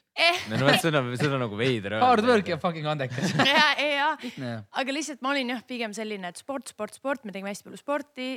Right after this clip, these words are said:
Speaker 1: ja see, et ma lihtsalt natuke seal viisi pidasin, see ei olnud nagu piisav, et arvata, et ma võiks, see võiks saada minu nagu tööalaks päriselt. Ja siis ma hakkasin katsetama ja siis <laughs> ikka veel katsetan siia, siia
Speaker 3: Aga
Speaker 1: tänase-
Speaker 3: siiamaani ju toimib hästi.
Speaker 1: Jah. <laughs>
Speaker 3: Toi-, toi-,
Speaker 1: Toimib, jah.
Speaker 3: toi-,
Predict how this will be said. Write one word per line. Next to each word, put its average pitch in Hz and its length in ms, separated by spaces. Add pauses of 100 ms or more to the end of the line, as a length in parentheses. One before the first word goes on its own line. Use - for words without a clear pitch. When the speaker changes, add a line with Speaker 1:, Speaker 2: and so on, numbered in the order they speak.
(100)
Speaker 1:
ja 214 60
see, 233 240
et 202 120
ma 190 140
lihtsalt 220 260
natuke 190 320
seal 185 160
viisi 196 280
pidasin, 175 500
see 196 160
ei 185 60
olnud 190 280
nagu 175 220
piisav, 170 460
et 170 120
arvata, 175 400
et - 80
ma 170 100
võiks, 170 220
see 190 160
võiks 180 160
saada 175 320
minu 175 240
nagu - 240
tööalaks 165 480
päriselt. 175 400 (580)
Ja 214 60
siis 254 160
ma 285 80
hakkasin 285 240
katsetama 240 560
ja 220 140
siis 214 180 (160)
<laughs> - 220
ikka - 180
veel 233 160
katsetan 254 480
siia, 196 460
siia - 320 (120)
Speaker 3:
Aga 117 140
Speaker 1:
tänase- 123 140
Speaker 3:
siiamaani 160 260
ju 156 140 (180)
toimib 139 320 (480)
hästi. 202 100
Speaker 1:
Jah. 233 220 (180)
<laughs> - 220
Speaker 3:
Toi-, 202 160
toi-, - 80
Speaker 1:
Toimib, 349 400
jah. 392 160
Speaker 3:
toi-, 254 320